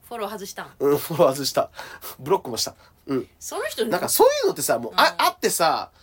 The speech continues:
Speaker 1: うん。
Speaker 2: 会って喋って、ほんで、
Speaker 1: うん。
Speaker 2: 服脱いだ時に、「チンコついとるやないか」と思いっきりチンコ握ってやりたいよな。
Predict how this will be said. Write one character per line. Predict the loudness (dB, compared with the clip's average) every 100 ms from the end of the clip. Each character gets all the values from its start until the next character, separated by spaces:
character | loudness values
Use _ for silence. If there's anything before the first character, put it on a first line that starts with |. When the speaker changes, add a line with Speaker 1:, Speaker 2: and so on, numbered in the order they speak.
| -20 -18
Speaker 1:
う | -12 -2
ん。 |
Speaker 2:
会 | -2
っ |
て | -2 -2 -2 0 -6 -6
喋 | -2 0 -2
っ |
て、 | _ -2 0 0
ほ | -4
ん |
で、 | -2 -4
Speaker 1:
う |
ん。 | -6 -20 -14
Speaker 2:
服 | -4 2
脱 | 4
い | 4
だ | 2
時 | 0 0
に、 | -2 2
「チ | 2
ン | 2
コ | 0
つ | -2 0
い |
と | 2
る | 4
や | 4 2
な |
い | -2
か」 | -4 -4
と |
思 | -2 -2
い |
っ |
き | -2
り | -8
チ | -6
ン | -4
コ | -4
握 | -6 -8
っ | -10
て | -8
や | -8
り |
た | -4
い | -6
よ | -6
な。 | -12